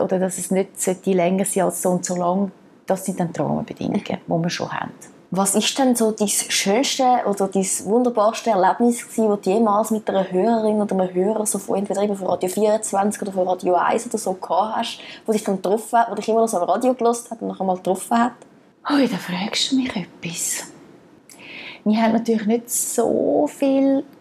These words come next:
Speaker 1: Gelegenheit, um die Hörerinnen und Hörer tatsächlich zu treffen.
Speaker 2: Und zum Beispiel so am Tag vom offenen Schiff oder so?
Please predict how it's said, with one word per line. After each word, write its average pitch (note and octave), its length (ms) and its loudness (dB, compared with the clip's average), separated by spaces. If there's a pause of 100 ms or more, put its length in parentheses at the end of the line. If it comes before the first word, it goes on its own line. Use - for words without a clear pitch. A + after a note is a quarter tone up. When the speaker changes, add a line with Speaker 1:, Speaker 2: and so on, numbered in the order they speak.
(120)
Speaker 1:
Gelegenheit, A#3 960 2 (300)
um A3+ 360 4
die - 80 -14 (100)
Hörerinnen A3+ 500 4
und G#3 180 -6
Hörer G#3+ 360 2 (540)
tatsächlich G3+ 760 -2
zu - 180 -6
treffen. A3+ 640 -2 (240)
Speaker 2:
Und - 140 -8
zum A3+ 120 0
Beispiel G#3+ 140 -2
so G3 100 0
am G3+ 260 4
Tag G#3 240 2
vom G#3+ 160 -2
offenen G#3 400 2
Schiff A3+ 380 0
oder A#3 160 0
so? A3 300 -2